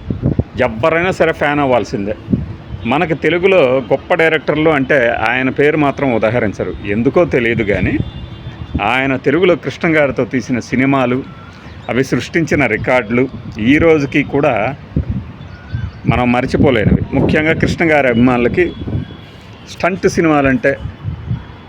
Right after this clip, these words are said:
బాగా ఇష్టపడే వాళ్ళకి ఈ సినిమా కూడా ఒక మంచి కిక్కేస్తుంది. ఇది హిందీ సినిమా ఇంకార్ నుంచి, అంటే వినోద్ ఖన్నా, అంజాద్ ఖాన్ నటించిన ఇంకార్ నుంచి తీసుకున్నారు అంటారు, కానీ అసలు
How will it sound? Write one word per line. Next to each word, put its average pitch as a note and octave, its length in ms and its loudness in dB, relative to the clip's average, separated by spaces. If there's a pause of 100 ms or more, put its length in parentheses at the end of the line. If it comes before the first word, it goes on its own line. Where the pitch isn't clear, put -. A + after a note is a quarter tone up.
(180)
బాగా C3 300 2
ఇష్టపడే C3 520 2
వాళ్ళకి A2+ 400 2 (880)
ఈ B2+ 80 2
సినిమా D3 340 0
కూడా C3+ 260 2
ఒక A2+ 180 0
మంచి A#2 460 -2 (960)
కిక్కేస్తుంది. - 560 2 (840)
ఇది D#3 100 2
హిందీ G3 340 2
సినిమా F3 320 2
ఇంకార్ E3+ 520 2
నుంచి, - 280 4
అంటే B2+ 420 4
వినోద్ C#3 420 2
ఖన్నా, D3 360 2 (800)
అంజాద్ C#3 440 2
ఖాన్ C3+ 220 2
నటించిన B2 420 0
ఇంకార్ C3+ 520 2
నుంచి B2+ 180 -2
తీసుకున్నారు B2 580 -2
అంటారు, A2 300 0
కానీ A#2+ 340 -2 (720)
అసలు C#3 300 -2